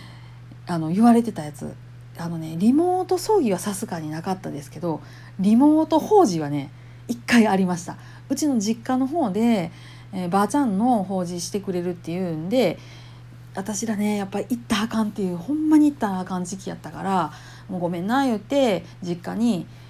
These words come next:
えー、お布施とお供えを送って、えー、当日はね、lineでライブさし-、してもうて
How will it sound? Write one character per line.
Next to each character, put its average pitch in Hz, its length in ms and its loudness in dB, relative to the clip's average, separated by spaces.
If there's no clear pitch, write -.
え 160 240 -8
ー、 - 40 -10
お 180 60 -6
布 - 120 -8
施 175 160 -10
と 170 380 0
お 185 80 -6
供 202 260 -2
え 185 80 -2
を 160 140 -4
送 160 180 -10
っ - 20 -8
て、 - 520 -2
え 156 480 -8
ー、 - 60 -12
当 214 160 2
日 208 180 -2
は 202 80 0
ね、 226 240 2
line 202 680 -2
で 185 440 2
ラ 180 160 2
イ 180 60 0
ブ 175 100 -4
さ 175 140 -6
し-、 - 220 -10
し - 120 -6
て 196 120 -2
も 185 240 0
う - 20 -8
て 269 460 0